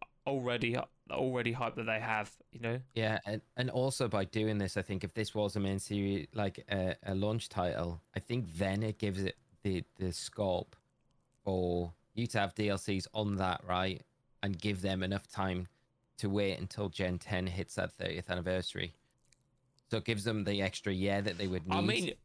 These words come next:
Speaker 1: if you,
Speaker 2: between
Speaker 1: if,
Speaker 2: next gen and
Speaker 1: imagine
Speaker 2: this.
Speaker 1: how insane it's gonna be, right? If we do get, uh, this new Pokemon game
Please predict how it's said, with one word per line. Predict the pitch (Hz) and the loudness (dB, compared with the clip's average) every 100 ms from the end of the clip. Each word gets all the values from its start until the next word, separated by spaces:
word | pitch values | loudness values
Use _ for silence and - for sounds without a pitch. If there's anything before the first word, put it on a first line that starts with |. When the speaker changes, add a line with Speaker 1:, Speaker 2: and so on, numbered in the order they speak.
| _ | _
Speaker 1:
if | 190 208 | -2 2
you, | 240 | 2
Speaker 2:
between | - | 2
Speaker 1:
if, | - 101 | 0 0
Speaker 2:
next | 101 - | -2 -4
gen | - 92 | 0 2
and | 160 | 4
Speaker 1:
imagine | - 208 208 190 | 2 2 2 2
Speaker 2:
this. | |
Speaker 1:
how | 180 175 | 2 0
insane | - 160 - - 147 143 | 0 0 0 2 2 2
it's | 127 | 0
gonna | - 131 | -2 -4
be, | 127 123 | -2 0
right? | 104 98 101 - | 0 0 -2 -6
If | 131 | -6
we | 139 | -6
do | 131 147 151 | -2 0 0
get, | 147 139 - - | 0 -2 -2 -4
uh, | 135 | 0
this | 139 139 - | 0 0 0
new | 143 131 | -2 0
Pokemon | 135 127 117 | -2 -2 -4
game | 113 104 107 | -2 -2 -2